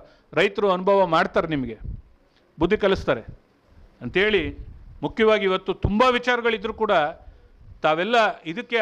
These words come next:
ಆದ್ಯತೆ ಕೊಡಬೇಕು. ಇವತ್ತು ನಾಲೆ ನೀರು ಕೂಡಲೇ ಬಿಡಬೇಕು, ಕುಡಿಯೋ ನೀರು ಅಂತ ಕನ್ಸಿಡರ್ ಮಾಡಿ ಇದನ್ನು ನೀರು ಬಿಡಬೇಕು ಅಂತ ನಾನು ಆಗ್ರಹಿಸಿ, ಅಧಿಕಾರಿಗಳ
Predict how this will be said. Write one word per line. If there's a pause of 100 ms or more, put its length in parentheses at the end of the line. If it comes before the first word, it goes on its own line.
ಆದ್ಯತೆ
ಕೊಡಬೇಕು. (180)
ಇವತ್ತು (140)
ನಾಲೆ
ನೀರು (400)
ಕೂಡಲೇ
ಬಿಡಬೇಕು, (880)
ಕುಡಿಯೋ
ನೀರು
ಅಂತ (460)
ಕನ್ಸಿಡರ್
ಮಾಡಿ
ಇದನ್ನು
ನೀರು
ಬಿಡಬೇಕು
ಅಂತ (120)
ನಾನು (640)
ಆಗ್ರಹಿಸಿ, (720)
ಅಧಿಕಾರಿಗಳ